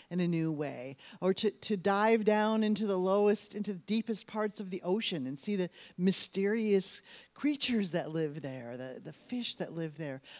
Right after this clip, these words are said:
All sorts of things are opened up by curiosity. It, it encourages us to study the masters like Yogananda, Jesus, Buddha,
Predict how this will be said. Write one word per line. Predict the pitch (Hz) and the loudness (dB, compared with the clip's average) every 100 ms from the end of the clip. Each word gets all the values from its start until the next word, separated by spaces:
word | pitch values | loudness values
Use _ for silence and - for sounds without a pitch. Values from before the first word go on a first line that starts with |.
| - | -16
All | 226 277 | -8 -8
sorts | 269 - 233 254 - | -6 -4 -2 -2 -6
of | 160 | -6
things | 175 156 | -6 -4
are | 160 - | -6 -4
opened | 190 190 160 147 | -6 -4 -4 -6
up | - | -6
by | 143 | -10
curiosity. | 143 - 143 147 139 147 139 - - - | -10 -8 -6 -6 -8 -10 -12 -14 -20 -6
It, | - 240 _ - | -4 -4 _ -12
it | 220 _ _ _ _ _ | -12 _ _ _ _ _
encourages | 233 - - 277 277 233 226 | -4 -4 -2 0 0 0 2
us | 240 - | 2 0
to | 240 | -4
study | 220 - 233 226 233 | -4 0 2 2 2
the | 214 | 2
masters | 202 214 247 240 160 147 151 | 2 0 -2 -4 -6 -6 -4
like | 151 147 - - - 185 | -4 -6 -16 -20 -10 0
Yogananda, | 196 196 202 214 233 226 208 135 127 131 | 0 0 -4 -4 -4 -2 -2 -4 -8 -10
Jesus, | 143 226 233 175 143 - | -8 -6 -6 -6 -8 -10
Buddha, | 160 220 226 165 131 127 | -10 -8 -6 -6 -8 -12